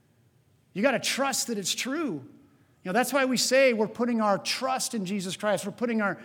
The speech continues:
faith in Jesus Christ. We're saying, "God, I believe you. I believe that what Jesus did on the cross is sufficient, and I trust that it was enough."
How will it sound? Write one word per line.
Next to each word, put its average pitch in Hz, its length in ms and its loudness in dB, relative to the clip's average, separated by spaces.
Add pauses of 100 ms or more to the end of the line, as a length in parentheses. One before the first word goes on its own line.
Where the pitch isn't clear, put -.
(120)
faith 285 460 0
in 226 100 2
Jesus 202 300 -2
Christ. 220 260 -2
We're 226 160 -2
saying, 233 300 -2
"God, 269 260 0
I 269 120 2
believe 247 380 6
you. 170 320 2 (880)
I 262 100 8
believe 269 360 8
that 254 80 4
what 233 140 6
Jesus 240 400 4
did 262 140 -2
on 247 100 -2
the 220 60 -2
cross 254 420 -2
is 208 100 -4
sufficient, 220 560 -2
and 202 80 -2
I 196 80 0
trust - 480 -2
that 220 80 -4
it 226 80 2
was 202 160 -4
enough." 190 560 -4